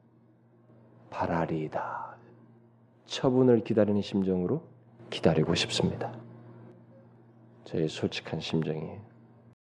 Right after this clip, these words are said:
제가 오늘 갑자기 꺼낸 게 아니고 누적돼 있고 제 마음속에 계속 남아있는 것을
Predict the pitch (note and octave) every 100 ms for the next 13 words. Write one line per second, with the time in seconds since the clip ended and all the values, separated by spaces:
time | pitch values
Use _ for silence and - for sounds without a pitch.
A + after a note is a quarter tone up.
0 | _ _ _ _ _ _ - - - -
1 | - F2 E2+ F2 E2+ - - G2 F#2 G2
2 | G2 F#2+ D#2 D#2+ G2 F2 - - - -
3 | - - - - - - - - - D#2
4 | F#2 - G#2 F#2+ F#2 F#2+ F#2 G2 F#2 F#2
5 | F2+ F2+ F2+ - - - - - A2+ G2+
6 | G2 G#2 G#2+ F#2+ E2 F2 C3+